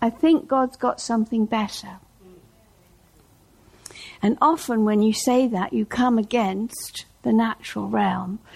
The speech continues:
because we like to get everything right. We're in a hurry. We want to put things together. We want to keep everybody encouraged. But you just kind of learn God isn't in a hurry. <laughs>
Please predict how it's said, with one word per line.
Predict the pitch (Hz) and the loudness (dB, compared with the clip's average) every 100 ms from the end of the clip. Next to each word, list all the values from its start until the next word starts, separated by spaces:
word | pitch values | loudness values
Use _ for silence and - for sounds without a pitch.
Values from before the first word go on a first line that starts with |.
| - - | -20 -6
because | 240 226 247 220 | -4 0 0 0
we | 240 | 2
like | 233 285 359 - | 4 4 2 0
to | 269 | -2
get | 269 | 0
everything | 254 285 262 262 233 | 2 2 0 0 2
right. | 233 233 233 | 4 2 0
We're | - 214 | 0 2
in | 269 | 2
a | |
hurry. | 285 285 254 233 233 233 - - - | 2 2 2 2 -2 -4 -6 -8 0
We | |
want | 220 262 294 | 2 4 2
to | |
put | 277 302 - | 0 -4 0
things | 302 262 254 | 4 4 2
together. | - 240 247 240 | -4 0 0 0
We | 233 214 | -2 0
want | 233 254 | 0 0
to | |
keep | - 285 269 | 0 0 0
everybody | 262 247 240 233 220 | 0 0 0 0 0
encouraged. | 220 233 240 226 - - - - - | 0 0 0 -2 -6 -18 -18 -14 -4
But | 277 - | -2 0
you | |
just | 330 440 - | 0 -2 -4
kind | 427 415 | 0 0
of | 392 359 | 2 4
learn | 349 247 226 | 4 2 -2
God | 269 294 370 370 _ _ | 0 2 2 0 _ _
isn't | 339 349 302 | -4 0 0
in | 202 | 2
a | 190 180 | 0 0
hurry. | 180 170 147 185 - _ _ _ _ _ _ _ _ _ _ _ _ _ _ _ _ - | -4 -6 -10 -14 -18 _ _ _ _ _ _ _ _ _ _ _ _ _ _ _ _ -6
<laughs> | 220 | -4